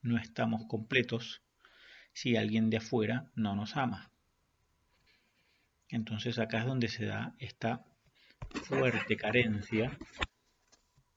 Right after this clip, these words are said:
que nos hace sufrir. Esa es la realidad. Entonces, en última instancia, el gran problema es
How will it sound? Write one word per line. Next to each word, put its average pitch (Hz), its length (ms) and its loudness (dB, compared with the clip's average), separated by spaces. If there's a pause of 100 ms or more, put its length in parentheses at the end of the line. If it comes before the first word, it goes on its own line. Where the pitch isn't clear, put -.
(1400)
que 113 300 2 (340)
nos 98 240 -4
hace 101 200 -4
sufrir. - 560 -2 (2250)
Esa 107 240 0
es 92 80 -6
la 107 80 -2
realidad. 101 520 -4 (1300)
Entonces, - 500 -8 (840)
en 101 140 0
última 104 300 2
instancia, 110 580 0 (1300)
el 107 160 -6
gran 110 320 4
problema 113 680 2 (240)
es - 380 -4